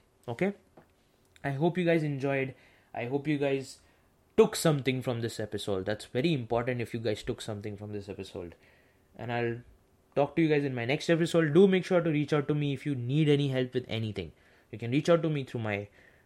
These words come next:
Patreon. You can reach out to me through the social media links I have on. You can reach out to me through my website. And I know the website's a bit outdated. I have to work through that. I am looking and I'm planning for a change, a specific change.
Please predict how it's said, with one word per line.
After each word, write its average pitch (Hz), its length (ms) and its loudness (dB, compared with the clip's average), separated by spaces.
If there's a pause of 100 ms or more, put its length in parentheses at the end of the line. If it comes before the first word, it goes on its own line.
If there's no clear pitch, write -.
(120)
Patreon. 180 480 4
You 143 80 -4
can 123 160 -6
reach 120 180 -6
out 120 140 -4
to 120 60 -6
me 113 160 -6
through 107 440 -4
the 110 80 -6
social 156 360 -2
media 165 340 2
links 165 240 -2
I 160 80 2
have 147 280 -2
on. 151 400 -2 (260)
You - 80 -16
can 139 120 0
reach 143 180 0
out 156 140 4
to 151 80 2
me 147 140 2
through 139 240 -4
my 110 320 -4 (920)
website. 170 520 6
And 120 120 -4
I 117 100 0
know 151 340 6
the 165 100 4
website's 156 500 2
a 147 60 4
bit 139 180 4
outdated. 131 720 2 (300)
I 104 100 -10
have 104 240 -6
to 131 60 -2
work 117 280 -2
through 117 180 -4
that. 110 320 2 (520)
I 156 100 6
am 202 160 6
looking 185 520 2
and 143 120 -2
I'm 156 160 2
planning 160 640 0
for 135 280 4
a 127 100 -4
change, 139 380 2
a 123 40 0
specific 151 640 2
change. 123 440 -4